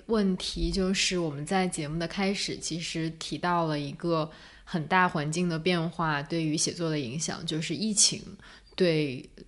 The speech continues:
呃，移民写作者的一个生活和，呃，创作的一个影响吧。我觉得另外一个这些年的大背景可能是中美关系的一个变动，从一个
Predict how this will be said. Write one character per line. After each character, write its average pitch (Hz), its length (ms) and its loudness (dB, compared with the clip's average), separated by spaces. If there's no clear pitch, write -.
呃， 143 440 -4
移 165 160 -2
民 160 160 2
写 160 160 0
作 160 220 -2
者 135 240 -4
的 101 120 -8
一 127 160 -6
个 156 220 -4
生 196 320 2
活 117 320 -4
和， 107 560 -8
呃， 139 120 -6
创 180 320 2
作 165 180 0
的 143 80 -2
一 143 40 -4
个 151 80 0
影 139 240 -2
响 - 280 -6
吧。 - 140 -6
我 143 80 -4
觉 160 80 -4
得 165 80 0
另 233 140 0
外 254 180 2
一 202 180 4
个 190 180 2
这 196 160 4
些 202 200 2
年 175 200 2
的 160 100 -2
大 190 160 2
背 180 180 4
景 - 220 2
可 160 140 -4
能 185 180 -6
是 170 440 0
中 180 300 0
美 156 340 0
关 214 320 0
系 190 240 2
的 143 140 -4
一 104 160 -6
个 165 180 -4
变 160 300 0
动， 131 300 -6
从 156 300 -4
一 151 120 0
个 151 340 2